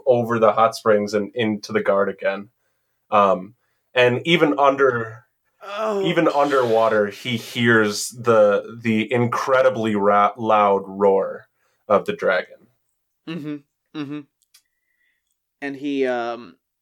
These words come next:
Speaker 2: he, oh, yeah, this is good. He, uh, the rider starts to, like, swim up, right? Like, he's underwater, and he's at that point underwater where he's starting to lose track of, like, which way is
Speaker 1: Yeah.
Speaker 2: up and down.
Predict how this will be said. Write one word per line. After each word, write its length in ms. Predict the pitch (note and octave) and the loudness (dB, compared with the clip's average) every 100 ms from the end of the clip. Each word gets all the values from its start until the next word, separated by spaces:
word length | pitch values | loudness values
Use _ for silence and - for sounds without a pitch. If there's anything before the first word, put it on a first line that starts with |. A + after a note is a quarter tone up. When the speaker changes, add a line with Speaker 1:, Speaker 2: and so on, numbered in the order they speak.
| _ _ _ _ _ _ _ _ _ _ _ _ _ _ _ | _ _ _ _ _ _ _ _ _ _ _ _ _ _ _
Speaker 2:
he, 560 | - E3+ E3 D#3 C#3 _ _ _ _ _ _ _ _ _ _ _ _ _ - | -2 2 2 0 -6 _ _ _ _ _ _ _ _ _ _ _ _ _ -4
oh, 240 | B2 G#2+ | -2 -2
yeah, 200 | A#2 A2+ | -2 -2
this 240 | A2 B2+ A#2 | -4 -10 -12
is 100 | G#2+ | -6
good. 260 | B2 G2 _ _ - | -4 -4 _ _ -20
He, 420 | - E3 F3+ D#3+ D3+ | -2 2 4 2 2
uh, 300 | C#3+ B2+ A2+ | 2 2 2
the 120 | D3 | 2
rider 340 | D#3 F3 F3 D#3 | 4 6 4 0
starts 320 | F3 D#3 - | 0 -2 -2
to, 120 | D#3 | -4
like, 240 | C3+ A#2 | -2 -2
swim 500 | - - C#3 D3+ C#3+ C3 | -6 -8 -4 -2 -2 -4
up, 200 | A#2 - | -6 -6
right? 320 | A#2+ A#2+ C#3 D3 | -4 0 0 0
Like, 180 | B2 A#2+ | -4 -4
he's 160 | D3+ | -2
underwater, 680 | G3 F#3 D#3 C3+ D3 D3+ D3 | 0 0 -2 0 2 4 2
and 160 | A#2 C#3+ | 0 -4
he's 140 | C#3+ | -2
at 120 | F3 | 0
that 160 | F3 C#3+ | 0 -2
point 260 | E3 E3 | -4 -6
underwater 600 | E3 D#3+ D#3+ E3 E3 E3+ | -4 -6 -4 -2 0 0
where 100 | D#3 | -2
he's 120 | C3 - | -6 -4
starting 320 | D#3+ D3 C#3+ | -4 -2 -4
to 100 | C#3 | -4
lose 340 | B2 C3 C#3 | -2 0 -2
track 380 | - C3+ C3 C3 | -4 0 0 0
of, 120 | C3+ | -6
like, 220 | B2+ A2+ | -4 -6
which 260 | A2 B2+ - | -4 -6 -2
way 200 | C3 B2+ | 0 0
is 140 | A#2 | 0
Speaker 1:
Yeah. 160 | G#2+ A2 | 4 6
Speaker 2:
up 200 | G#2+ G2 | 6 4
and 140 | A#2+ | -4
down. 500 | G#2 G2+ A#2 B2+ C#3+ | -8 -6 -4 -6 -12